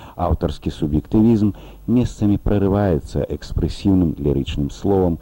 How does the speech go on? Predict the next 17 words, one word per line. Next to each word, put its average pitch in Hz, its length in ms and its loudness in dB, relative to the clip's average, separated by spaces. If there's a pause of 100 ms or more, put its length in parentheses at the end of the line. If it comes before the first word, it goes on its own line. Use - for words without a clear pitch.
(100)
або 104 320 0
ў 87 160 2
адборы 78 480 2
персанажаў 78 840 0
і 78 100 -2
помнікаў, 76 720 0 (320)
вартых, 95 480 -2 (140)
на 82 180 2
думку 80 320 2
Венцлавы, 78 640 2
увагі. 73 560 0 (640)
Але 78 240 2
збольшага 107 640 0 (240)
гэта 120 240 -2
падручнік, 71 720 -2 (320)
добры 101 400 2 (240)
літоўскі - 560 -2